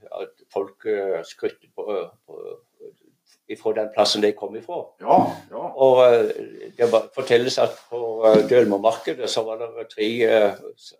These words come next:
Speaker 1: karer som var samlet. Det var en ifra Veggosdal, og en ifra,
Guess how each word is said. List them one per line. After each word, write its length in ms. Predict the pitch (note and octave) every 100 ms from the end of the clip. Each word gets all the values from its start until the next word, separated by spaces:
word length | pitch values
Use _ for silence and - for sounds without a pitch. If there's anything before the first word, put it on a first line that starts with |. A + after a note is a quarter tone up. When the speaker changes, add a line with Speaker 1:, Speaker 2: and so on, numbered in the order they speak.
| _ - G2 -
Speaker 1:
karer 240 | A#2 F2+
som 120 | F#2+
var 60 | A2
samlet. 440 | G#2+ A2 F#2 G#2 A2+
Det 60 |
var 140 | G#2 G2
en 160 | G2+
ifra 380 | G2+ - A2 G#2+
Veggosdal, 500 | A2 F#2 - A2 C3+
og 120 | C3
en 180 | G2+ G2
ifra, 380 | G2+ A2 G#2+